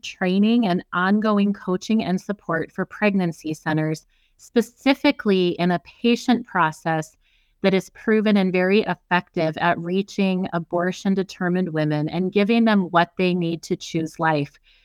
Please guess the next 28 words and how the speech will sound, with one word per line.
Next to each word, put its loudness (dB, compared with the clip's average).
So 2
to -2
date, 2
we 2
have -2
trained -2
seventy-eight 0
pregnancy -2
centers. 2
Ac-, 2
actually, 0
after 2
next -2
week, 0
it'll 0
be 0
eighty-two. 0
We 0
have 2
four 0
more 4
coming 2
to -6
see 0
us -4
here -2
in -2
Omaha. -2